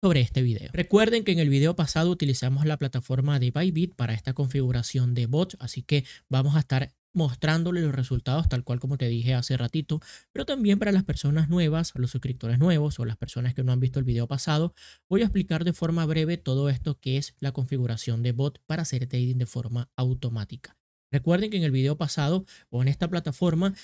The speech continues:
tenemos la opción de poder configurar un bot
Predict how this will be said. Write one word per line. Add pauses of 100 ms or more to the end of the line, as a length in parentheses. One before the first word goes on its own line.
(120)
tenemos
la
opción
de
poder
configurar
un
bot